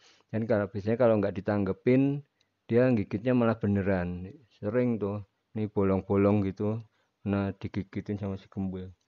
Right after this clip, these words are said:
Tapi ya itu resiko, itu anak saya, Anabul. Anabul kan biasanya anak bulu, ini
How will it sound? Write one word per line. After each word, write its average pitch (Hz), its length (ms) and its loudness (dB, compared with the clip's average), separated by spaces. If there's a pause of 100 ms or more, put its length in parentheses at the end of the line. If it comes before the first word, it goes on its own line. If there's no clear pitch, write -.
(480)
Tapi 104 280 -8
ya 98 80 -4
itu 92 160 -10
resiko, 104 760 -6
itu 98 360 -10
anak 95 320 -8
saya, 110 480 -6 (360)
Anabul. 104 720 -4
Anabul 98 360 -6
kan 120 120 -2
biasanya 113 320 -4
anak 107 200 -4
bulu, 110 400 -2
ini 110 360 -6